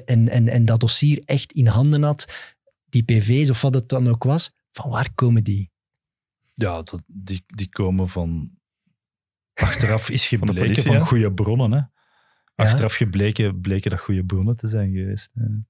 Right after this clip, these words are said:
Speaker 3: Hij
Speaker 1: Ja,
Speaker 3: mag
Speaker 1: maar
Speaker 3: zijn,
Speaker 1: dat
Speaker 3: hij
Speaker 1: is,
Speaker 3: moet zijn
Speaker 1: nee,
Speaker 3: bronnen
Speaker 1: nee,
Speaker 3: ook niet prijsgeven,
Speaker 1: tuurlijk,
Speaker 3: hè.
Speaker 1: maar ik kan maar, ik kan maar proberen.
Speaker 3: Tuurlijk.
Speaker 1: Ik vind dat heel interessant. Hoe komen die bij u terecht? Eh, hoe ze, of zijn jij die actief gaan zoeken? Ah, ik weet
Speaker 2: Ja, uiteraard, eh, als zoiets gebeurt, ga je wel als journalist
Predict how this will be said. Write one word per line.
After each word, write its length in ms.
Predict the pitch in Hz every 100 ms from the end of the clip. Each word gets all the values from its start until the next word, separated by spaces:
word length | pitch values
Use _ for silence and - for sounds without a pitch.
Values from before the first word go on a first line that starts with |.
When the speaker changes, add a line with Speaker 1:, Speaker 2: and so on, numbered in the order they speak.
| _ _
Speaker 3:
Hij 100 | 117
Speaker 1:
Ja, 60 | 120
Speaker 3:
mag 60 | 147
Speaker 1:
maar 60 |
Speaker 3:
zijn, 120 | 139 143
Speaker 1:
dat 100 | -
Speaker 3:
hij 100 | 135
Speaker 1:
is, 60 |
Speaker 3:
moet 100 | 160
zijn 160 | 175 170
Speaker 1:
nee, 60 | 160
Speaker 3:
bronnen 200 | 202 175
Speaker 1:
nee, 80 | 170
Speaker 3:
ook 60 |
niet 80 | 185
prijsgeven, 320 | 175 135 185
Speaker 1:
tuurlijk, 200 | 226 185
Speaker 3:
hè. 60 | 165
Speaker 1:
maar 140 | 143
ik 80 | 135
kan 140 | 165 151
maar, 140 | 147
ik 180 | 170 -
kan 120 | 117
maar 140 | 127
proberen. 360 | - 120 113 139
Speaker 3:
Tuurlijk. 220 | 175 -
Speaker 1:
Ik 100 | 156
vind 160 | 214 185
dat 100 | 123
heel 220 | 120 180
interessant. 600 | 165 120 113 - 175 151
Hoe 140 | 139 156
komen 280 | 165 143
die 120 | 120 120
bij 200 | 120 143
u 140 | 160
terecht? 400 | 165 156 160 -
Eh, 140 | 123 120 - -
hoe 140 | 127
ze, 100 | 120
of 80 | 147
zijn 240 | - 139 120
jij 180 | 127 127
die 120 | 127
actief 340 | 120 - 131
gaan 220 | - 104 107
zoeken? 420 | - 156 165 151
Ah, 80 | 139
ik 120 | -
weet 340 | 135 135 120 _ - _ _ _ _ _ _ _ _ _ _ _ _ - - - - -
Speaker 2:
Ja, 220 | 117 117
uiteraard, 800 | 123 117 110 95 120 117 - - -
eh, 360 | 113 107 104
als 240 | 107 98 -
zoiets 320 | 107 98 -
gebeurt, 560 | 101 85 92 120 - 110
ga 260 | - 95 -
je 100 | 92
wel 220 | 95 104
als 200 | 92 -
journalist 560 | 113 98 87 82 101